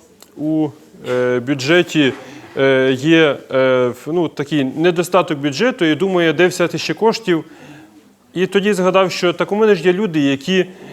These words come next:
е, винні мені досить великі суми. Напевно, треба просто пройтися по цим всім боржникам, а тим більше користуючись тим, що я цар,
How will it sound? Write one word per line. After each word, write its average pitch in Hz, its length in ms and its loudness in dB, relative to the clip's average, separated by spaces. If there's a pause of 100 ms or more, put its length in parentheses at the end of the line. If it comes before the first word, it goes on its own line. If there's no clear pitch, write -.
(160)
е, 151 280 6
винні 180 400 2
мені 165 240 2
досить 170 360 -4
великі 175 320 0
суми. 120 440 -2 (280)
Напевно, 208 400 -2
треба 156 440 2 (380)
просто 170 400 -2
пройтися 160 520 -2
по 127 120 -4
цим 127 240 -4
всім 123 240 -6
боржникам, 165 640 0 (420)
а 147 100 -2
тим 165 200 -4
більше 170 300 -6
користуючись 151 680 0
тим, 151 180 -2
що - 140 -6
я 170 100 0
цар, 226 320 2